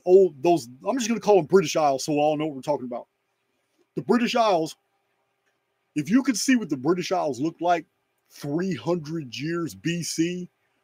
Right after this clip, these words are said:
you would sti-, you would see stone roads going in all different directions to elaborate megalithic dolmens and circle ring complexes all over, all over. And already in three hundred B C, those, those places were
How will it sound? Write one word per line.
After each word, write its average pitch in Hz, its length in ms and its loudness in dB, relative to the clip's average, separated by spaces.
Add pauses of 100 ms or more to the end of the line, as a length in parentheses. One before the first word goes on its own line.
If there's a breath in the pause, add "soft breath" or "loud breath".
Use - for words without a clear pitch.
(200)
you 214 200 4
would 156 180 2
sti-, 214 380 -2
you 190 180 2
would 185 100 2
see 190 260 -4
stone 180 680 2
roads 160 400 4
going 175 260 6
in 156 60 -2
all 175 180 6
different 160 300 -4
directions 165 460 0
to 156 100 -2
elaborate 170 880 2 (240 soft breath)
megalithic 190 880 6 (100)
dolmens 185 540 4
and 139 160 -4
circle 208 480 2
ring 185 260 0
complexes 185 720 -2 (240 loud breath)
all 277 300 10
over, 240 300 4 (500)
all 208 240 0
over. 202 240 -2 (640)
And 165 140 -2
already 190 600 8
in 139 100 -2
three 156 280 -4
hundred 135 300 -6
B 147 140 -8
C, 156 240 -8
those, 143 300 -4
those 165 300 -4
places 170 560 -6
were 120 160 -8